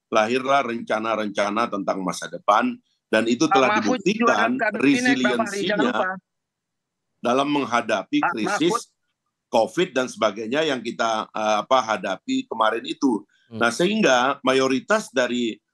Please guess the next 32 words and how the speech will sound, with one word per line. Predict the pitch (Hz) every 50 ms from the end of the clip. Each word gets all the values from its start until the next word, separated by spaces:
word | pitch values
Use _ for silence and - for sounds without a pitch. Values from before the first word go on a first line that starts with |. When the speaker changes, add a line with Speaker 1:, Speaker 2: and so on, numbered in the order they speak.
| _ _
Speaker 1:
partai-partai | 123 123 - - 131 110 117 120 117 - 120
koalisi | - - 110 110 107 107 98 - 123 107
dalam | 110 104 107 107 95
kabinet | 104 101 87 98 98 95 95 90 -
itu | 95 - - 135 147
menyepakati | 147 127 110 104 101 - 107 92 - - 92 90 - - 123 139 147 143 - _ _ _ _ -
Pak | 143 139 139
Prabowo | - 127 127 120 107 110 107 104 117 143 156 147
yang | 131 120 110 107
menjadi | 107 104 101 101 98 98 110 110
calon | - 107 95 98 98 101 -
presiden | - 92 92 - - 87 101 117 120
yang | 120 127 131 131 135
melanjutkan | 131 131 135 131 123 120 120 180 196 196 - - 202 240 240 196
program-program | 151 147 127 117 113 113 110 107 92 92 104 92 92 104 101 92
Pak | 95 92 92
Jokowi, | 90 98 - - 92 90 92 95 110 135 151 156 156 - - - - _
dan | - 120 143 143 143
di | 135 131 123
dalam, | 117 123 117 123 123 120
eh, | 120 117 113 - - 95 113 113 113 -
pengumuman | - 139 127 123 131 131 139 139 151 160 175 180 180 175 156 135 123 117
dar-, | 117 117 113 120 117 -
daripada | - 113 110 - - 117 113 107 107 104
koalisi | - 117 113 107 107 104 - 107 104
ini | 120 139 156 156 - - _ _
mereka | _ - 123 123 - 160 156
mengatakan, | 147 131 123 113 113 - 120 104 127 123 127 123
"Kami | - 113 113 123 139 127 117
adalah | 107 110 110 117 110 -
perlanjut | - 120 110 110 107 107 107 123 131 120 101
dari | 101 107 98 104 104